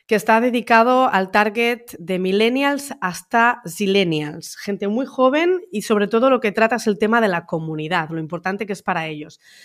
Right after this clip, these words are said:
Es mercado mexicano, también es otra historia, pero es muy interesante porque creo que os va a dar buenas ideas para pensar en este desafío que estás comentando ahora mismo.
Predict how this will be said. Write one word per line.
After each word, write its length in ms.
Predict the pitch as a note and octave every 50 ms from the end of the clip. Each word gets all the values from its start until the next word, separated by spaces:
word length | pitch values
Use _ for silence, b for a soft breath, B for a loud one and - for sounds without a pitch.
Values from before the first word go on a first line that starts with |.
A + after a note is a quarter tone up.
| B B B
Es 100 | F3+ G3
mercado 320 | B3 B3+ A#3+ C4 B3 A#3
mexicano, 600 | A3 A3 G#3 G#3+ A3 - - A#3 B3 B3+ D4 D#4
también 480 | D4+ A3 G3 G3 G3 G3+ G3+ G#3 G3+ _ _ _ _ _ _ _ _ _ _
es 420 | - F3+ E3+ - - - - _ _ _ _ _ -
otra 240 | G3+ G#3 G#3+ F#3+
historia, 560 | F3+ - - - A3 A3 B3 C#4 D#4 F4 F#4 -
pero 140 | - A3 A#3
es 80 | A3+ A3+
muy 120 | B3 D#4
interesante 520 | D#4+ C#4+ D4+ C4 B3 B3 C4 C4 C4+ E4+ B3+
porque 260 | A#3+ A3+ G#3+ G#3+ G3
creo 200 | G#3+ A3+ B3+ B3
que 80 | B3+
os 100 | A3+ G3+
va 60 | A3 G#3
a 40 |
dar 100 | G#3+ A3+
buenas 320 | A3 A3+ A#3 A#3+ A#3 A#3 A#3
ideas 300 | A3+ G3+ G#3+ A#3 A#3+ A#3
para 240 | - G3+ F#3+ F#3+ F#3+
pensar 340 | G3+ G3 G3+ G3+ A#3 A3+ A3+
en 140 | A#3 A#3 A#3
este 260 | A3+ A3+ A3+ B3+ A3+
desafío 840 | A3 G#3+ G#3 G#3+ G3+ F#3 E3+ - - A3+ A3 A#3 C#4 E4+ G4+ G4 -
que 160 | - - G3 F#3+
estás 280 | F#3 - G#3 G3+ -
comentando 440 | - G#3 G3+ G3 F#3+ F#3+ F3+ F3+ E3+
ahora 180 | E3+ E3 D#3+ D#3
mismo. 400 | D#3 D#3 D#3 - D#3+ D3+ D3+